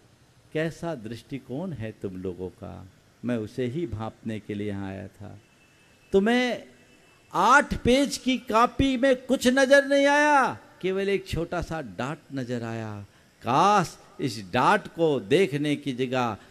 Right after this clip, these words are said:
खाली कागज के गीत गाए होते तो तुम कुछ और कर सकते थे।" बस बंधुओं, मैं आपसे यही कहना चाहता हूँ, जीवन के पृष्ठों में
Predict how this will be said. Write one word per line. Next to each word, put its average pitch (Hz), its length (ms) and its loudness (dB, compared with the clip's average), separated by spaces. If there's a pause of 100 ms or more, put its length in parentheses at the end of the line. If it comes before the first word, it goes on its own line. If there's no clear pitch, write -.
खाली 135 360 -2
कागज 131 540 0
के 143 220 -4
गीत 113 320 0
गाए 110 300 4
होते 107 640 2 (180)
तो 120 80 2
तुम 117 200 -2
कुछ - 300 -4
और 143 500 6
कर 113 220 0
सकते - 480 -6
थे।" 92 480 -6 (320)
बस 107 360 -4
बंधुओं, 101 500 -2 (360)
मैं 120 120 2
आपसे 120 440 0
यही 117 300 4
कहना 113 380 -4
चाहता 98 400 -10
हूँ, 92 260 -10 (340)
जीवन 151 540 -2
के 131 220 -4
पृष्ठों 117 540 -8
में 101 180 -12